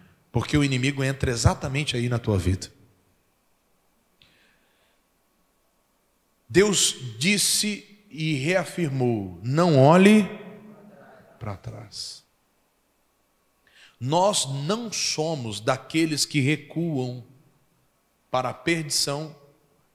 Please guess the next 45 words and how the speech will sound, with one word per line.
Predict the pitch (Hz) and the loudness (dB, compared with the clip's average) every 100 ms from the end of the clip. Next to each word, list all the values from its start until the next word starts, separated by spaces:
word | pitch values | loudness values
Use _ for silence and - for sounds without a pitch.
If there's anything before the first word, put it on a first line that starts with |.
| - | -10
e | 131 | -6
nós | 135 139 135 156 - | -2 0 0 -2 -2
somos | - - 143 127 | -2 -2 -6 -6
daqueles | 110 107 - 160 147 | -6 -6 -2 -2 0
que | - 123 | -2 -4
creem | - 143 165 196 233 - - - | 0 2 4 2 -4 -10 -18 -6
para | - 131 | 2 2
a | |
conservação | - 135 120 147 127 113 - 156 | 2 0 4 4 6 4 6 6
do | 170 160 | 6 8
quê? | 127 98 95 - - - - - - - 107 | 8 8 4 -2 -14 -18 -20 -20 -20 -20 -12
Da | 101 101 | -8 -8
alma. | 95 101 98 92 | -8 -8 -8 -4
Ó, | 110 117 98 - | 2 2 0 -4
ps, | - - - _ - | -4 -4 -14 _ -6
olha | 117 | -4
pra | 120 120 | -2 -2
quem | - 127 | -2 -4
tá | 117 | -4
do | - | -2
seu | 117 | -2
lado | 113 110 | 0 -2
e | 107 | -4
diga: | 101 | -2
"Tua | - 123 | 0 0
cabeça | - 110 110 120 - | 0 4 4 4 4
tem | 123 | 4
que | 113 | 4
estar | - 110 | 6 6
boa." | 98 104 101 87 - - - - - - - - - - - - - - - - - - - 185 196 - - - _ _ _ _ _ | 8 8 10 6 2 -8 -14 -18 -20 -20 -20 -20 -20 -20 -20 -20 -20 -20 -20 -20 -20 -20 -20 -20 -20 -20 -20 -20 _ _ _ _ _
Quando | 160 180 180 | -2 0 0
a | |
sua | - 190 | 0 -2
cabeça | - 165 127 180 - | 0 0 2 0 2
está | - 160 | -2 -2
boa, | 120 127 165 135 | -2 -2 0 0
você | 113 127 165 | -2 -4 -4
que | 165 | -6
é | |
casado, | 151 143 120 117 147 151 | -4 -4 -2 -2 -4 -4
não | 160 | -8
pensa | 139 170 170 151 | -4 -2 -2 -4
em | |
outra | 139 135 | -6 -6
mulher. | 131 113 107 120 | -6 -4 -4 -6